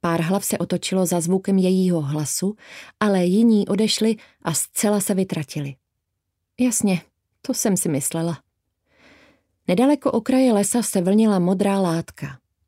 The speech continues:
To byl její dočasný domov. Stan patřil Masonovi. Půjčil jí ho, než bude její trvalý domov zase obyvatelný. Probudila se už za úsvitu, takže jí vzkaz museli doručit někdy během noci.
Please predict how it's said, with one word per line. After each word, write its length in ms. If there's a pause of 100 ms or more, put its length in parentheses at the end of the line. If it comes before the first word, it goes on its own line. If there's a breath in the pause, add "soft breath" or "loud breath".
(200)
To 100
byl 160
její 420
dočasný 500
domov. 280 (720)
Stan 420
patřil 420
Masonovi. 600 (440 loud breath)
Půjčil 500
jí 280
ho, 240
než 220
bude 220
její 380
trvalý 520
domov 300 (160)
zase 260
obyvatelný. 880 (920 loud breath)
Probudila 460
se 160
už 140
za 140
úsvitu, 580 (300 loud breath)
takže 280
jí 160
vzkaz 320
museli 380
doručit 540
někdy 360
během 380
noci. 420